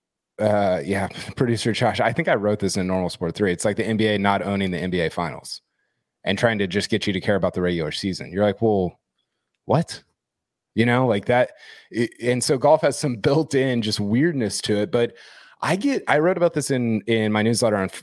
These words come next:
uh, Saturday. I get very wary when I hear private equity from multiple sources going towards something that is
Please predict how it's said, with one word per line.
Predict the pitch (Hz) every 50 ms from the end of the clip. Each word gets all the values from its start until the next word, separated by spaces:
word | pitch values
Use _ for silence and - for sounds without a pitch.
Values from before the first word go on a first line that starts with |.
| - _ 104
uh, | 98 95 87 85
Saturday. | - - 127 135 139 123 98 95 92 90 87 87 - _ _ _ _ -
I | 107 143
get | 151 190 170 107
very | - - 131 139 139 147 135
wary | 113 104 92 101 101 104 104 104 95 87 87 85 85 80 - _ _ _ _ _ - _ _ _ _ _ _ _ _ - - -
when | 104 113 113
I | 113 117 120
hear | 123 117
private | - - 117 120 131 131 143 113
equity | 101 - - 101 95 95 95 95 92 90 90 - _ _
from | - - 101 95
multiple | 98 98 101 113 113 - 113 127 127
sources | 113 - - 101 92 90 82 - 90 87 87 85 85 - - - _ - - _ _ _ _ _ _ _ _ _ _ _ _ _ _ _ _ _ _ _ _ _ _ _ - 117 107
going | 98 127 127 135 147 151 147 131
towards | - - 139 131 113 -
something | - 131 117 113 - - 113 110 107 104 95 80
that | 104 104 104 104 104
is | 104 101 101 95 - - -